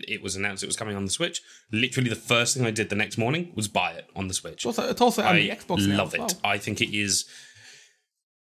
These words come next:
Speaker 1: <sighs> I really like the board game Secret Hitler, which follows a very similar sort of pattern in the fact that it's a secret role game.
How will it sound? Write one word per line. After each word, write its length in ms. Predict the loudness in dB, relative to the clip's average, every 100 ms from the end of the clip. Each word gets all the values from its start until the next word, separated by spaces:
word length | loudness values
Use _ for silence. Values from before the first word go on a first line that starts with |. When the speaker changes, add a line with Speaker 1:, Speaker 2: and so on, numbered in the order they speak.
| _ -6
Speaker 1:
<sighs> 520 | -2 -2 2 4 6
I 80 | 6
really 240 | 8 8
like 240 | 8 6 2
the 80 |
board 280 | 6 6 8
game 360 | 6 4 2 4
Secret 440 | 4 4 2 -2
Hitler, 360 | 4 2 2 -4
which 220 | 0 0 2
follows 360 | 4 6 4
a 20 |
very 280 | 4 0 2
similar 320 | 0 2 2
sort 200 | 2 0
of 240 | -4 -8 -4
pattern 440 | 0 0 -2 -6 -2
in 140 | 0
the 80 | 0
fact 220 | 0 0
that 80 | 0
it's 140 | 0
a 60 | 2
secret 440 | 4 2 2 0
role 340 | 2 2 2 0
game. 360 | 0 -2 -6